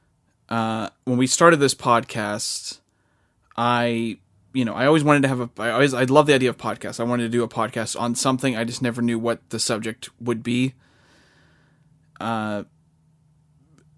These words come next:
weirdly, I worked a job where I had very little to do, and I ended up, uh, hiding in a utility closet for a <laughs> while to pass time, and that's where I came up with the idea for doing R T Talk,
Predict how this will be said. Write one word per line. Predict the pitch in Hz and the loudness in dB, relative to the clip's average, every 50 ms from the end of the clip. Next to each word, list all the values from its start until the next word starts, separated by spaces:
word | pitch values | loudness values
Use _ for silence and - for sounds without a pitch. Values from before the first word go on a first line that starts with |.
| _ _ _ _ _ _ | _ _ _ _ _ _
weirdly, | - 131 139 147 151 143 143 147 147 156 160 151 135 117 - - | -2 2 4 4 6 8 6 6 6 6 0 -2 -6 -14 -8 -4
I | 120 127 123 123 | 0 0 0 0
worked | 120 127 123 - - - - - - - - - | 2 0 -2 -2 -4 -14 -14 -14 -18 -16 -10 -6
a | 120 127 | -4 -2
job | 113 123 127 120 120 123 117 120 | 2 4 4 6 6 4 4 2
where | 120 117 | 0 0
I | |
had | 117 120 117 113 | 0 -2 -2 -2
very | 120 120 | -2 -2
little | 117 120 117 113 | -2 -2 -4 -6
to | - - 107 | -6 -8 -2
do, | 110 123 123 135 143 143 - - | 2 2 4 4 2 0 -4 -8
and | - 117 117 | -6 -4 -4
I | 113 | -4
ended | 113 113 110 | -4 -4 -4
up, | 117 110 - _ - | -4 -6 -6 _ -8
uh, | 113 113 107 | -6 -6 -6
hiding | 101 - 123 117 117 117 117 120 | -4 -2 0 0 2 2 0 -2
in | 113 | -2
a | 113 110 107 | -4 -4 -6
utility | 113 117 120 117 - 139 127 127 127 123 | -6 -6 -6 -6 -2 -2 0 0 0 0
closet | - 131 123 120 120 131 - | 2 2 2 2 2 0 -4
for | - - 123 123 | -2 -2 0 0
a | 120 | 0
<laughs> | |
while | 120 117 120 127 - 170 151 - _ _ - - - _ - | 0 -2 -2 -2 -2 -2 -4 -4 _ _ -20 -20 -20 _ -16
to | - | -14
pass | - - - 131 123 127 - | -6 0 2 2 2 2 -2
time, | - - - 131 120 123 131 139 147 147 _ _ _ _ _ _ _ _ | -2 2 2 2 4 4 2 0 -2 -4 _ _ _ _ _ _ _ _
and | - 117 117 120 117 117 | -8 -4 -2 -2 0 0
that's | 120 117 - | 0 -2 0
where | - 120 | 0 -2
I | 117 | -2
came | - - 131 | 0 0 -2
up | 123 - | -2 -2
with | 113 123 | -2 -2
the | 120 | 0
idea | 117 123 147 165 160 | 2 4 4 4 4
for | - - 123 117 113 | 2 2 0 0 0
doing | - 123 117 113 | -2 -4 -4 -4
R | 104 107 | -4 -4
T | 110 - 117 | -6 -8 -10
Talk, | - - 107 110 117 120 - - | -6 -4 -4 -4 -4 -6 -8 -14